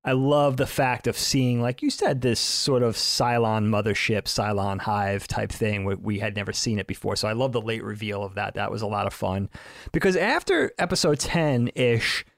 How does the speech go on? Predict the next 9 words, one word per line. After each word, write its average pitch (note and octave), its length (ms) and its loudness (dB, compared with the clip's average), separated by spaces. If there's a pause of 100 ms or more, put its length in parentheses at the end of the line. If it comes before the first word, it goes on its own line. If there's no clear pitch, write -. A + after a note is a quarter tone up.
(480)
and C3 200 2
sort D3+ 220 4
of C3 80 0
everything, D3 680 2
all D#3 200 2
the - 100 0
questions D3+ 520 0
are B2+ 40 0
kinda C3 200 0